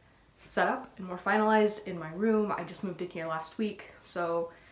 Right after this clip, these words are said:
it's low-key kind of a mess. The only thing that is arranged is my bookshelf. Um, I might do a mini, like, bookshelf tour. I might do a series where,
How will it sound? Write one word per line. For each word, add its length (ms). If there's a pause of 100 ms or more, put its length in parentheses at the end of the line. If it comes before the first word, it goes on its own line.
(1000)
it's 240
low-key 340
kind 200
of 100
a 40
mess. 320
The 120
only 200
thing 180
that 100
is 160
arranged 560
is 280
my 160
bookshelf. 880 (1400)
Um, 480 (1000)
I 60
might 180
do 360 (480)
a 60
mini, 260
like, 300 (180)
bookshelf 380
tour. 400
I 60
might 160
do 80
a 40
series 540
where, 380